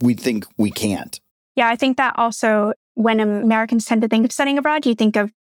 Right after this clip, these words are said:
Speaker 2: studying abroad through a university, which means that you're paying your home university tuition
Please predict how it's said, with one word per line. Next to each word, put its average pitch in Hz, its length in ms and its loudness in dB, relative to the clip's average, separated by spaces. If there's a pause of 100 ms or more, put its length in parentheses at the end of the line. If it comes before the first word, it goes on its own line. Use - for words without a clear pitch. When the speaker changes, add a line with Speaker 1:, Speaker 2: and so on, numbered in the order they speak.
(200)
Speaker 2:
studying 240 320 0
abroad 214 260 0
through 220 260 2
a 190 40 0
university, 202 720 -2 (140)
which 208 240 -2
means 208 380 2
that 202 120 0
you're 214 140 0
paying 208 320 0
your 180 100 0
home 233 320 0
university 202 480 0
tuition 208 520 -2